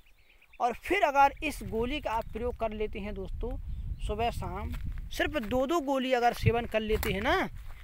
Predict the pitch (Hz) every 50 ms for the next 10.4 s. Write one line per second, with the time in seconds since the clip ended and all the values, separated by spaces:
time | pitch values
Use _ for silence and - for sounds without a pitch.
0 | - - - 208 202 196 196 208 247 294 320 330 - 285 285 233 240 226 226 208
1 | 202 196 202 226 262 269 190 185 185 190 196 202 185 - 214 185 170 - - 143
2 | 139 135 127 - 175 202 240 247 - - - - - - - - - 170 147 185
3 | 240 269 277 - - 190 196 196 - - - - 233 247 247 240 - - - -
4 | - - - - _ _ _ _ - - _ _ _ 165 156 151 - 202 190 -
5 | - 190 196 - 220 202 - 185 160 151 - - - - 135 - - - _ _
6 | _ _ _ _ _ _ _ - - - - - - - 190 202 220 233 - -
7 | - 277 302 311 320 - _ - - - - - - - - - - - - 160
8 | 185 254 254 277 285 277 269 220 180 - 139 - - 143 - - - - - -
9 | - - - _ _ _ _ _ - - - - - - - 214 233 233 - -
10 | 311 214 190 208 302 302 277